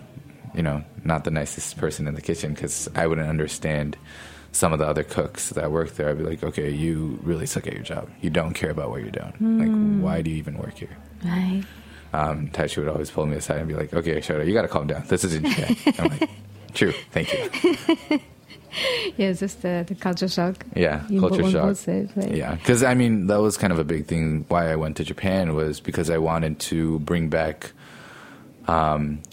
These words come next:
Speaker 1: something of Japan that hasn't been introduced to Seattle yet,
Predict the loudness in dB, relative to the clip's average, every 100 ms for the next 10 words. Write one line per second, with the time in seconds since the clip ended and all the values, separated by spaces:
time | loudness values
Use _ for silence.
0 | -6 2 2 2 0 0 0 -4 -10 0
1 | 2 2 -2 0 2 2 0 0 0 0
2 | 0 0 0 0 0 0 -2 -4 -6 -4
3 | -2 0 0 2 0 -2 -4